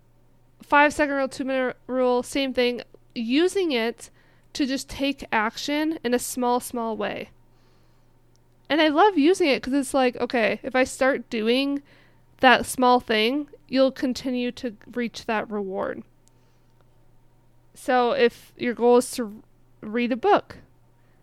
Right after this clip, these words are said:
read one page, then it's read one paragraph, then it's read ten pages, and then it's,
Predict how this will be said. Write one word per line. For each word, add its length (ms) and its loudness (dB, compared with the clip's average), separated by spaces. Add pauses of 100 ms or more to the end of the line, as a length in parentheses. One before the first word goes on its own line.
(540)
read 300 0
one 200 2
page, 600 -2
then 100 -4
it's 220 -6
read 160 -4
one 160 -2
paragraph, 560 -4
then 120 -8
it's 200 -10
read 200 -8
ten 240 -8
pages, 560 -8
and 120 -12
then 160 -8
it's, 180 -14